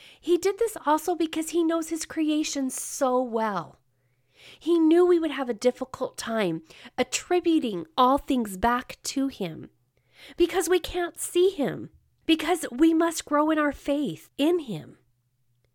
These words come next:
So we have a tendency to contribute his glory and his power to things we can see,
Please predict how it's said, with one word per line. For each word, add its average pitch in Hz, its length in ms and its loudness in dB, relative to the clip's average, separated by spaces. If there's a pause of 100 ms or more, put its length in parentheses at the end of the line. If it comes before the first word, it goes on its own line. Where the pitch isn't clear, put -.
(340)
So 294 240 -2
we 302 200 0
have 311 240 -4
a 359 60 -4
tendency 254 1040 -4 (520)
to - 100 -4
contribute 302 840 0
his 392 440 2
glory 196 680 0 (240)
and 226 160 0
his 349 320 2
power 175 600 -2 (640)
to 311 120 -4
things 330 340 -2
we 330 120 0
can 359 460 -2
see, 160 460 -6